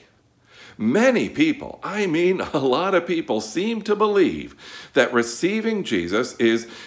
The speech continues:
just a stamp on your passport into heaven,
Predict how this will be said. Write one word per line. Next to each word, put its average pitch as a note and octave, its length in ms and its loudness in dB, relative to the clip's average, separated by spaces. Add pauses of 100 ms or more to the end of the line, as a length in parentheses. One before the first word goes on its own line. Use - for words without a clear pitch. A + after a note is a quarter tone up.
(120)
just D#3+ 460 0 (400)
a F2+ 160 0
stamp F3+ 720 -2
on C3+ 240 0
your A2+ 100 2
passport C3 880 -2
into B2 300 0
heaven, A#2 600 -4